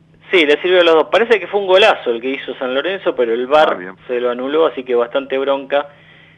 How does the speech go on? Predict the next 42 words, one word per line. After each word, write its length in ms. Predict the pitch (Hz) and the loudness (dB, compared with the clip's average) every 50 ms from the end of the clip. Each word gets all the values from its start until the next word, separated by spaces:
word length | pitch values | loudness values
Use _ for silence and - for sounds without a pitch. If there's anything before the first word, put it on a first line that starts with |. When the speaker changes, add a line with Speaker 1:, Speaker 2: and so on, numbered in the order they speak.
| _ _ _ | _ _ _
Speaker 1:
este, 840 | - 113 107 101 - _ - 107 104 101 101 98 98 98 90 - 104 | -12 -12 -12 -12 -12 _ -10 -8 -6 -6 -6 -6 -8 -10 -12 -12 -14
en, 120 | 107 107 107 - - | -16 -16 -16 -14 -12
en 200 | 135 120 120 120 | -12 -12 -8 -2
toda 180 | - 135 135 127 | 2 2 4 4
la 160 | 127 123 - | 4 2 0
zona 220 | - 135 131 127 123 | -2 -4 -2 0 0
de 120 | 117 117 | 2 2
Boedo, 720 | 113 117 120 127 135 143 143 139 123 113 104 101 98 98 | 2 2 0 0 2 0 0 0 0 -2 -2 -2 -4 -6
Almagro, 580 | 101 107 117 127 131 131 127 127 120 113 107 98 | -8 -10 -6 -4 -2 -2 0 -2 -2 -2 -4 -4
Caballito, 680 | 104 101 104 104 101 110 123 120 - - 120 117 - _ _ _ _ _ _ _ _ _ _ _ _ _ | -4 -4 -4 -4 -6 -8 -12 -12 -8 -6 -6 -6 -6 _ _ _ _ _ _ _ _ _ _ _ _ _
este, 500 | - 101 95 - - _ - - 87 90 | -16 -14 -14 -14 -16 _ -16 -14 -12 -12
<laughs> 380 | 92 95 85 - - - - 151 | -10 -10 -12 -12 -10 -8 -6 -6
bastante 300 | 131 110 110 113 135 131 | -6 -6 -4 -4 -4 -2
Speaker 2:
Flores 300 | 117 117 117 113 113 117 113 | 0 0 2 2 2 0 0
Sur. 140 | - 110 98 - | -2 -4 -6 -6
Speaker 1:
protesta. 160 | - - - - _ - - - - - - - - - - - - _ | -8 -14 -16 -16 _ -20 -20 -18 -16 -16 -16 -16 -18 -18 -20 -20 -20 _
Bueno, 320 | - 175 190 185 175 165 | 0 2 2 4 4 4
querido 300 | 160 165 165 170 170 175 170 | 2 2 2 4 4 2 4
Juan, 200 | - 196 196 190 | 4 2 2 2
nos 120 | 185 175 | 2 0
reencontramos 560 | 175 185 180 175 190 190 190 254 247 226 220 | 2 0 0 2 0 2 2 2 2 4 4
la 140 | 196 185 180 | 2 2 0
semana 300 | 185 185 202 202 202 196 196 | 0 -2 0 2 2 2 2
próxima, 540 | 208 269 262 247 - - 202 202 196 190 | 4 2 2 2 0 -6 -6 -4 -4 -4
miremos 440 | 180 175 185 208 233 226 214 185 - | -2 -2 0 0 0 0 -2 -4 -2
el 120 | 185 175 170 | -2 -2 0
debate 340 | 175 180 196 196 196 185 | 2 2 2 2 2 0
del 160 | 175 160 160 156 | -2 -2 -2 -4
domingo, 460 | 175 196 247 262 226 196 185 180 175 | -6 -4 -4 -6 -6 -4 -2 0 0
analicémoslo 720 | 165 156 147 147 151 151 - 175 175 170 170 170 175 190 | 0 0 -2 -6 -6 -8 -10 -10 -8 -6 -6 -4 -2 0
Speaker 2:
Cómo 100 | 196 208 | 0 0
no, 100 | 233 226 | 0 -2
Speaker 1:
y, 500 | 170 123 117 113 110 110 107 104 110 - - | -4 -6 -8 -8 -8 -10 -10 -12 -16 -18 -14
y 20 | |
Speaker 2:
cómo 260 | - - - 120 95 | -8 -6 -6 -4 -4
Speaker 1:
la 40 | 95 | -4
Speaker 2:
no. 60 | - - | -6 -6
Speaker 1:
semana 240 | 135 139 143 143 143 | -4 -4 -4 -4 -2
próxima 360 | - 165 160 - 156 143 135 | -2 -4 -4 -4 -4 -4 -2
hablamos 340 | 127 127 127 127 123 113 104 | -2 -2 -2 -4 -6 -8 -10
de 80 | 95 | -10
eso. 280 | 87 - - 95 92 | -12 -14 -16 -18 -18